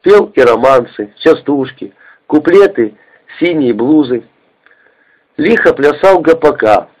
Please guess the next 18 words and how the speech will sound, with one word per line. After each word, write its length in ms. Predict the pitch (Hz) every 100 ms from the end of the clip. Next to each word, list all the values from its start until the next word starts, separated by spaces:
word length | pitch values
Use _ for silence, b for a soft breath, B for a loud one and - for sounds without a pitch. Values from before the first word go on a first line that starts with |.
| -
Камаринского, 920 | 165 147 139 123 117 - 95 90 - _ _ _ -
чечётку 520 | 151 151 202 202 131
Яблочко, 760 | 123 151 135 127 - 107 104 _ _ _ -
снисходил 680 | 147 139 - 151 156 190
к 100 | 151 95
вальсам, 560 | 135 147 - 110 104 _
полькам, 520 | 120 151 135 117 104 _ _
мазурке. 640 | 110 139 113 117 104 98 - _ _ _ _ _ _ _ _
Но 160 | 117 151
презрительно 760 | 160 180 160 214 208 131 120 120 -
отвергал 580 | 123 123 151 139 175 156
фокстроты 640 | - 123 - - 175 160 135
и 220 | - 135
танго. 520 | - 110 104 98 92 - _ _ _ _ _ b b b b _ _ _ _
«Это 320 | - 120 147
не 120 | 147
весёлые 540 | 156 151 170 143 131 117
пляски, 560 | 113 123 101 - -